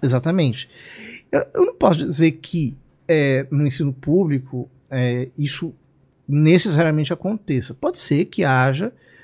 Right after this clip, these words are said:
lugares em que o ensino público não tem esse tipo de influência. Mas, é, o que eu tenho visto é que há bastante, sim. Não sei dizer em que medida, repito, se isso é muito pouco,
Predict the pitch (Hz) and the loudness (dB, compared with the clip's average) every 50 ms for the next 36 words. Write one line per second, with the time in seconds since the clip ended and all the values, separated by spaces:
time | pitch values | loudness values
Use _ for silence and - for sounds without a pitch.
0 | - _ _ - - 131 123 131 143 135 143 135 131 131 151 143 147 214 220 - | -20 _ _ -10 -8 -6 -4 -4 -2 0 0 2 2 2 0 0 -2 -2 -4 -4
1 | 226 - - - 151 151 143 - 147 143 170 165 - 302 359 370 - - 180 180 | -6 -8 -6 -4 -4 -4 -4 -6 -6 -6 -6 -6 -6 -6 -6 -6 -4 -4 -2 -2
2 | 180 - - - 185 165 - 202 185 - - 262 294 294 220 160 135 - - - | -2 -4 -4 -8 -10 -6 -6 -6 -6 -6 -6 -6 -2 -2 0 0 -2 -4 -6 -12
3 | - - _ _ _ _ _ _ - - _ _ _ _ _ _ _ - 170 180 | -18 -20 _ _ _ _ _ _ -20 -20 _ _ _ _ _ _ _ -2 0 2
4 | 175 165 160 151 147 151 185 202 - - - - - - - - _ - - 147 | 4 4 4 4 2 2 0 -4 -6 -10 -10 -12 -12 -14 -14 -12 _ -4 -2 0
5 | 147 143 139 135 135 135 127 127 127 - - - - 147 - - 165 135 - 175 | 0 2 2 2 2 2 0 0 -2 -4 -8 -12 -16 -16 -6 -4 -4 -2 -2 -2
6 | 175 160 139 139 147 131 - - - - - - - 247 294 320 349 - - _ | -2 -2 0 -2 -2 -4 -4 -8 -8 -8 -8 -8 -6 -4 -4 -4 -6 -8 -10 _
7 | - 165 156 156 247 - - - - 220 233 220 - - - 170 139 120 - _ | -2 -2 0 0 -2 -2 -2 -2 0 0 0 -2 -4 -6 -6 -6 -6 -6 -8 _
8 | _ _ _ _ _ _ _ _ _ _ _ _ _ _ _ _ _ _ _ _ | _ _ _ _ _ _ _ _ _ _ _ _ _ _ _ _ _ _ _ _
9 | _ 135 139 147 147 139 - - 143 139 131 131 147 147 139 - 160 160 196 170 | _ -2 0 0 0 0 0 0 0 0 2 0 0 0 0 0 2 2 2 4
10 | 135 135 151 180 180 156 123 131 131 - 123 123 156 165 135 - - 139 123 123 | 4 2 2 2 2 2 0 0 -2 -4 -4 -2 -2 -2 -4 -6 -6 -6 -4 -4
11 | 123 117 - - - 135 123 - - - 131 127 127 123 123 127 139 151 135 - | -4 -6 -8 -4 -4 -4 -4 -4 -4 -2 0 0 0 2 0 0 0 -2 -4 -8
12 | _ - 131 135 147 151 135 - - 131 127 123 120 120 120 117 120 - | _ -4 -2 0 0 0 -2 -4 -6 -4 -2 -2 -2 -2 -2 -2 -4 -6